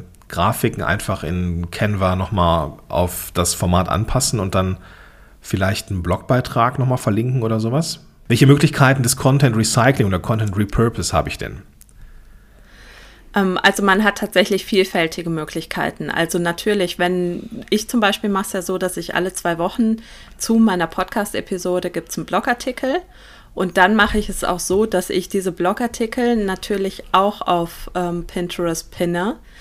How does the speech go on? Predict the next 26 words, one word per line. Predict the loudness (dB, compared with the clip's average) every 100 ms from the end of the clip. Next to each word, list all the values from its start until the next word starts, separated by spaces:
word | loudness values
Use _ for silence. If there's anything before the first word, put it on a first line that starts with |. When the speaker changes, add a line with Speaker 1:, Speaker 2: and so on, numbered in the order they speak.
| -20 -20 -20
Speaker 2:
weil | -12 2 4 4
es | 2 0
ja | 0
auch | 2
Menschen | 0 -2 -2 -2
gibt, | -2 -2
die |
lieber | -2 0 0
lesen | 4 2 2 -4 -6 -6
als | -4 -4 -2
hören. | 0 0 0 -6 -8 -8
Und | -6 -4 0
die, | 0 2 0 -4 -10
da | -6
sage | 0 2 0
ich | -4
natürlich | -4 -4 -2
nicht, | -2 -2
ja, | -2 0
ich | -2
bin | -4 -6
von | -4 -4
Herzen | 2 0 0 -2
her | 0 0
Podcaster, | 0 -4 -2 0 0 -2 0 2 2 0
ähm, | -2 -2